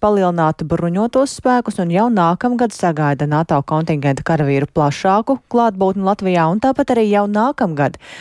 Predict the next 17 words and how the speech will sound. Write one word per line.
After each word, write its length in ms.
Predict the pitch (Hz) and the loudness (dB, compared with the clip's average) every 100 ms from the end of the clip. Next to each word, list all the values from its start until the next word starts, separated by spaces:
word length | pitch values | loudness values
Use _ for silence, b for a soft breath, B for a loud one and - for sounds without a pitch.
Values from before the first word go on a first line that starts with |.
| B B | B B
aizsardzības 720 | 190 214 202 170 165 160 165 | -2 0 -2 -2 0 -2 -2
pasākumu 500 | 170 180 160 151 160 151 | -2 0 0 0 -2 0
budžetu 340 | 202 165 - | 0 -2 -2
Latvija 400 | 156 220 160 147 | -2 0 -2 -2
plāno 460 | - 160 190 175 147 | 0 0 2 2 0
palielināt 720 | - 190 185 160 156 147 156 | 0 0 2 2 2 0 0
līdz 240 | 156 147 | -2 -2
trim 300 | - 202 208 - | -2 0 0 0
procentiem 640 | 147 160 139 135 139 135 | -2 0 -2 -2 -2 0
no 220 | 139 139 127 - | 0 0 -2 -2
iekšzemes 480 | 160 139 139 135 - | -2 -2 -4 -6 -4
koprodukta. 680 | 190 208 185 151 151 - | -2 0 0 -2 -2 -2
To 200 | 151 160 196 | -2 0 0
šodien 480 | 185 180 151 147 - B B B | 0 2 2 0 -2 B B B
atklāja 640 | 156 - 160 139 139 135 139 170 | -2 0 0 2 2 0 -2 0
aizsardzības 640 | 175 - 151 151 143 151 | 0 0 -2 0 -2 -2
ministre 640 | 156 160 139 131 147 143 | -2 0 -2 -2 0 0